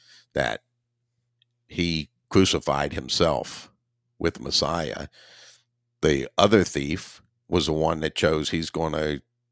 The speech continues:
uh, serve the gods on the other side of the river. But the one thief, "Just remember me when you're in paradise." Look, look at the humility. You know,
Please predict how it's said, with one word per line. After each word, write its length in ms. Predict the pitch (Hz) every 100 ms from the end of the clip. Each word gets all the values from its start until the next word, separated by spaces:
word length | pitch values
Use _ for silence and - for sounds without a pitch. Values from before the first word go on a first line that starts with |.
| _ -
uh, 120 | 69
serve 360 | - 85 80
the 80 | 69
gods 460 | 65 87 92 82 80
on 140 | 76
the 120 | 73
other 160 | 78 73
side 280 | - 76 73
of 60 |
the 100 | 67
river. 420 | 76 110 - - - - - - - - _ _ _ _ _ _ _
But 180 | - 78
the 100 | 71
one 280 | 71 76 78
thief, 520 | - 82 80 - - - _ _ _ -
"Just 220 | 76 -
remember 420 | 82 82 104 92
me 160 | 82 80
when 460 | 76 78 78 73 - _
you're 220 | 82 80
in 140 | 80 69
paradise." 800 | 92 107 98 60 50 - - - _ _ _ _ _ _ _ _ _ _
Look, 220 | 127 143 _ _ _
look 180 | 143 160
at 120 | 302
the 100 | 147
humility. 800 | 113 123 92 127 156 - - - _ _ _ _ _ _ _ _ _ _
You 80 | 101
know, 240 | 85 95